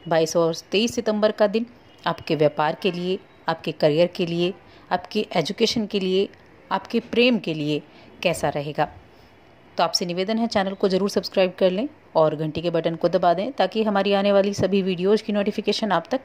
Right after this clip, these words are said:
पहुंच सके। सबसे पहले बात करते हैं बाईस और तेईस तारीख के दिन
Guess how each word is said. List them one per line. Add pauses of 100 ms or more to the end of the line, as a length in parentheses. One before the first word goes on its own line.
(140)
पहुंच
सके। (760)
सबसे
पहले
बात
करते
हैं
बाईस
और
तेईस
तारीख
के
दिन